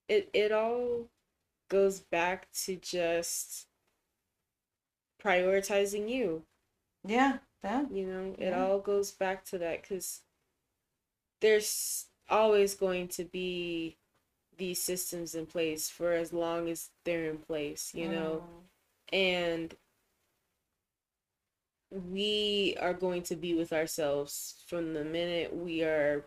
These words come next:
Speaker 1: brought into this world to the minute
Speaker 2: Mm-hmm.
Speaker 1: we leave. And if we don't take care of us and don't explore what we need and what makes us happy, we'll truly never be happy.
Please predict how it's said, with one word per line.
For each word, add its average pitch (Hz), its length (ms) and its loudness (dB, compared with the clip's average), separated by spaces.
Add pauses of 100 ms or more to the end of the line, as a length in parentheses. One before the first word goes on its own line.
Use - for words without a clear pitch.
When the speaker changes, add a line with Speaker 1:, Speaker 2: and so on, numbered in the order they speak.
(100)
Speaker 1:
brought 170 300 2
into 175 200 -4
this 165 260 -6
world 165 540 0
to - 120 -4
the 156 120 -2
minute 156 360 0
Speaker 2:
Mm-hmm. - 100 -2
Speaker 1:
we 294 100 0
leave. 311 420 -2 (880)
And 151 640 4 (320)
if 170 180 0
we 180 320 -2
don't 175 540 0 (840)
take 160 260 0
care 170 260 2
of 156 120 0
us - 640 -2 (680)
and 165 180 2
don't 165 360 2
explore 180 680 0
what 175 260 0
we 196 240 -2
need 160 400 -2
and 151 140 -2
what 160 180 2
makes 156 380 -2
us 160 200 -2
happy, 147 400 -4
we'll 160 200 -2
truly 196 440 -2
never 170 460 -2
be 147 140 -10
happy. - 480 -10